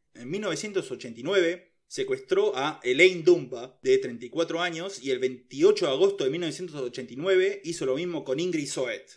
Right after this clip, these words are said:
de treinta. Este último caso es una anomalía, ya que Ingrid Soet no era ni trabajadora sexual ni adicta a nada, pero se ve que estaba en el lugar incorrecto, en el momento incorrecto. Ya para comienzo de los noventa, Willy tiene otra vez una amiga íntima nueva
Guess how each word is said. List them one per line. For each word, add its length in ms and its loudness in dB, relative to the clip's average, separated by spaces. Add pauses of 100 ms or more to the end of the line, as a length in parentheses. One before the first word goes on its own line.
(160)
de 160 -12
treinta. 640 -8
Este 220 -2
último 340 -4
caso 240 -2
es 100 4
una 160 -2
anomalía, 560 0
ya 180 -4
que 120 0
Ingrid 460 -2
Soet 260 -2
no 160 -4
era 220 0
ni 600 -8
trabajadora 520 -6
sexual 600 -2
ni 380 -8
adicta 420 -4
a 40 -8
nada, 500 -6
pero 300 -12
se 120 -8
ve 120 -2
que 60 -8
estaba 200 -4
en 120 -8
el 180 -12
lugar 400 -4
incorrecto, 560 -8
en 60 -10
el 40 -14
momento 480 -12
incorrecto. 720 -6
Ya 220 -6
para 180 0
comienzo 400 -4
de 60 0
los 100 -10
noventa, 720 -2 (160)
Willy 300 2
tiene 520 -6
otra 300 2
vez 400 2 (160)
una 220 0
amiga 340 4
íntima 420 0
nueva 420 -2